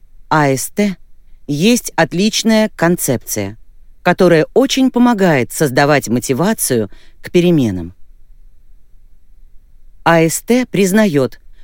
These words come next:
что боль присуща человеческому существованию. Боль, связанная с нашими основными убеждениями, непреодолима. Поскольку наши основные убеждения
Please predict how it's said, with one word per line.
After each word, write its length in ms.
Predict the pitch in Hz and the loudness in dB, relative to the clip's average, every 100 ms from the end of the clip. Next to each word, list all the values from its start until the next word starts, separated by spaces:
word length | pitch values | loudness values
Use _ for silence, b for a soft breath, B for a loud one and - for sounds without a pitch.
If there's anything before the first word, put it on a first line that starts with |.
| - | -14
что 260 | - - 185 | -6 0 0
боль 300 | 139 247 240 | 4 2 2
присуща 640 | - 156 - 202 - 123 | -2 -2 0 0 0 -4
человеческому 720 | - 143 143 175 196 - 190 | -2 0 0 -2 -4 -2 -2
существованию. 960 | 180 190 - 185 190 185 160 113 95 92 - - - - - - - | -2 -4 -4 -2 -2 0 0 -2 -6 -10 -16 -20 -20 -20 -20 -20 -10
Боль, 320 | 127 196 160 | 2 2 2
связанная 720 | - 151 170 151 151 143 139 | -2 0 2 2 2 2 0
с 140 | - | 0
нашими 440 | 160 160 156 139 135 | 0 0 2 0 0
основными 580 | 143 - 147 139 175 151 | -4 0 0 2 2 4
убеждениями, 920 | 135 123 117 165 226 170 113 107 101 - - - - - | 2 -2 -2 0 2 2 0 -2 -6 -12 -20 -20 -20 -10
непреодолима. 1080 | 135 175 202 185 196 160 175 156 123 104 90 - - - - - - - - | 0 2 2 2 2 4 2 2 -2 -4 -8 -16 -20 -20 -20 -20 -20 -20 -2
Поскольку 480 | 170 - 285 262 254 | -2 0 0 2 2
наши 320 | 226 220 - | 4 2 2
основные 520 | 165 - 160 175 190 | 0 2 2 4 4
убеждения 800 | 156 127 131 127 196 180 110 107 | 2 2 -2 0 0 2 -2 -6